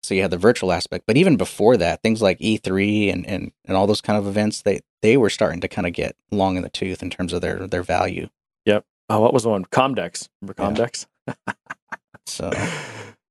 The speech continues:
Speaker 1: so even, even the latest E three, I mean, it was, it was kind of a, a downer. I mean, there's a few announcements
Speaker 2: Uh,
Speaker 1: and trailers, but it wasn't the event that it used to be.
Speaker 2: covid E three though, right?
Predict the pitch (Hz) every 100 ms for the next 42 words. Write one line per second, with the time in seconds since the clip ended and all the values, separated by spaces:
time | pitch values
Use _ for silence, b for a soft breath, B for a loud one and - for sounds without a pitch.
0 | - 110 113 127 120 - 123 120 110 104
1 | 104 - 101 - 95 110 98 87 90 87
2 | - - _ - 104 - - 120 113 87
3 | 85 _ _ _ _ _ 98 92 98 120
4 | 92 _ - 95 95 98 95 - 113 110
5 | 110 104 101 _ _ _ _ _ - 101
6 | 98 98 147 139 135 - 107 107 104 -
7 | 104 98 113 113 - 101 95 101 - -
8 | 98 - - 90 92 165 139 101 85 -
9 | 92 87 87 82 87 82